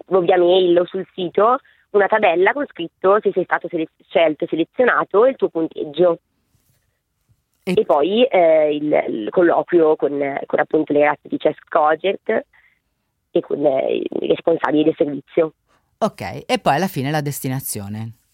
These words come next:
Speaker 1: Esatto,
Speaker 2: dove ti
Speaker 1: esatto,
Speaker 2: verrà,
Speaker 1: sì, sì,
Speaker 2: verrà
Speaker 1: sì.
Speaker 2: fatta dell'istruzione di base, immagino, sul tipo di, di lavoro, di, di sostegno che puoi portare, quindi ci sarà anche lì un, un po' di formazione,
Speaker 1: Sì, sì.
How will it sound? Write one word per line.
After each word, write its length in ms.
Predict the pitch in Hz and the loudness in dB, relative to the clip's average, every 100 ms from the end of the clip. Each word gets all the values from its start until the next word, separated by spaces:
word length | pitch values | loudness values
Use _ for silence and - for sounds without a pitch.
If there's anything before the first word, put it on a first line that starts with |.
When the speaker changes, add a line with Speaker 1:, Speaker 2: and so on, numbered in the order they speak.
| _ _ _ _ _ _ _ _ - | _ _ _ _ _ _ _ _ -2
Speaker 1:
Esatto, 220 | - 147 | -2 -2
Speaker 2:
dove 220 | 135 156 | 0 2
ti 100 | 180 | 2
Speaker 1:
esatto, 60 | 135 | 0
Speaker 2:
verrà, 260 | 135 135 | 0 0
Speaker 1:
sì, 80 | 151 | 0
sì, 60 | 151 | 0
Speaker 2:
verrà 180 | 156 | 0
Speaker 1:
sì. 60 | 151 | 2
Speaker 2:
fatta 240 | 143 139 | 0 -2
dell'istruzione 580 | 175 143 131 139 - 160 | 0 -2 -2 -6 -2 0
di 80 | 135 | 0
base, 280 | 143 180 151 | 2 2 2
immagino, 420 | 143 143 143 139 | -2 -4 -4 -6
sul 240 | - 143 | -8 -12
tipo 320 | - 147 151 135 | -10 -12 -10 -10
di, 280 | 135 135 | -8 -8
di 120 | 127 131 | -8 -8
lavoro, 500 | 123 123 139 180 151 | -8 -4 0 2 2
di, 220 | 131 131 | 0 -4
di 100 | 131 | -6
sostegno 560 | - 127 - 147 160 | -8 -10 -6 -4 -4
che 140 | 139 127 | -4 -8
puoi 180 | 135 127 | -8 -8
portare, 540 | 123 - 151 123 117 | -10 -4 -2 -2 -4
quindi 240 | 139 135 | -6 -6
ci 100 | 123 | -6
sarà 220 | 123 123 127 | -8 -6 -6
anche 240 | 131 123 | -6 -6
lì 100 | 143 | -6
un, 260 | 135 117 120 113 113 117 - - - - - _ _ | -6 -6 -10 -12 -14 -18 -20 -20 -20 -20 -20 _ _
un 100 | - | -12
po' 140 | 123 139 | -6 -6
di 100 | 135 | -4
formazione, 640 | 165 151 139 - 143 262 | -2 0 -2 -2 0 0
Speaker 1:
Sì, 80 | |
sì. 0 | 247 | 2